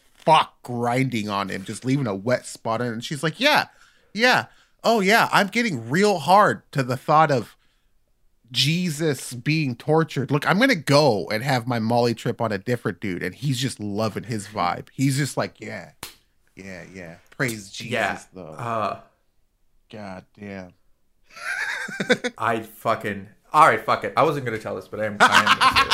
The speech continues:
Speaker 2: say it. Th-, here's a, here's, here's a fucking uncomfortably horny story. Um, all right. So,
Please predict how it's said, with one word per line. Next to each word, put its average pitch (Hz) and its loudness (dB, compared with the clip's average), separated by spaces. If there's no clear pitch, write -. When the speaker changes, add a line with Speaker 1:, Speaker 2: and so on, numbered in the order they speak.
Speaker 2:
say - 4
it. - -4
Th-, - 2
here's 170 2
a, 123 -4
here's, 202 -2
here's 185 -2
a 170 -8
fucking 156 -2
uncomfortably 107 -6
horny 98 -6
story. 98 -2
Um, 139 6
all 170 8
right. 107 2
So, 190 -2